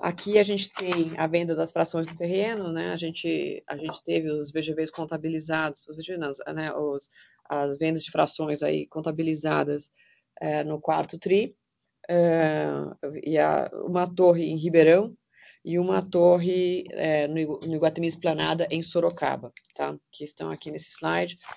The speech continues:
Um é um empreendimento corporativo e outro é um empreendimento residencial na ponta do terreno.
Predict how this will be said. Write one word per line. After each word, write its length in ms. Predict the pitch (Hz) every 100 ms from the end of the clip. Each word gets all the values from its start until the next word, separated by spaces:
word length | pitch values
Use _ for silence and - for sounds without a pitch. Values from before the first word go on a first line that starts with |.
| - _
Um 160 | 165 175
é 20 |
um 20 |
empreendimento 440 | 175 175 160 160 -
corporativo 720 | 156 156 151 - 170 180 180
e 40 | 165
outro 160 | 165
é 20 |
um 40 | 165
empreendimento 460 | 160 156 156 160
residencial 800 | 151 151 151 156 151 151 147 156 - - - 170
na 100 | 170
ponta 300 | 165 151 160
do 100 | 147
terreno. 560 | 165 147 139 135 135